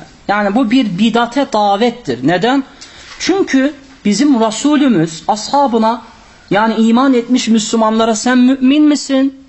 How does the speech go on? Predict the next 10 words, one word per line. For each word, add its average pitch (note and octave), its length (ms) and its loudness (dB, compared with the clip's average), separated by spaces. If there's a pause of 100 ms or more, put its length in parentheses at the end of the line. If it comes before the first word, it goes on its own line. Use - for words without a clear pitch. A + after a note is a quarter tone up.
sormamış. B3+ 800 -2 (400)
İmanlarında A#3 760 2
şek B3 320 -4
ve A#3 60 -2
şüphe B3 480 -2 (340)
duyup A3 320 0
duymadıklarını A#3+ 920 2
ölçmemiş, G3+ 640 0
test - 400 -4
etmemiş, E3 500 -2